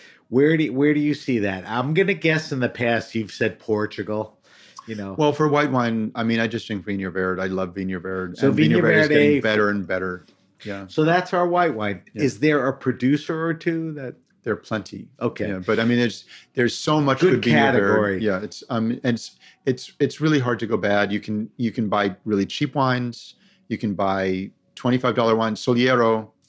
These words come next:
Speaker 2: to me, is the, is the benchmark wine.
Speaker 1: Which
Speaker 2: And
Speaker 1: one?
Speaker 2: Soliero.
Speaker 1: Spell.
Speaker 2: S O A L H E R A. Soliero. Yeah.
Speaker 1: Wow. I,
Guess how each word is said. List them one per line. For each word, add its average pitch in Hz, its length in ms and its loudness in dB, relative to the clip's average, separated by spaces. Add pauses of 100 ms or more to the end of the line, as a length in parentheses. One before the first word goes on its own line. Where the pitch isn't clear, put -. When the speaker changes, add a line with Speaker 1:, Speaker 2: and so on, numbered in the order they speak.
(500)
Speaker 2:
to - 120 -4
me, 120 160 4
is 107 280 2
the, 101 540 -2 (140)
is 107 160 -2
the 101 80 -2
benchmark 101 540 -4
wine. 104 400 -6 (360)
Speaker 1:
Which 123 200 -6
Speaker 2:
And 151 60 4
Speaker 1:
one? 180 160 0
Speaker 2:
Soliero. 98 640 2 (180)
Speaker 1:
Spell. 101 440 -6 (440)
Speaker 2:
S - 420 -4 (100)
O 110 440 2
A 110 440 0 (100)
L 104 400 -2
H 110 400 -6
E 110 320 -2
R 101 440 0 (1400)
A. 98 280 -2 (120)
Soliero. 104 1400 -2 (160)
Yeah. 101 120 -10
Speaker 1:
Wow. 92 400 -6
I, 110 140 -12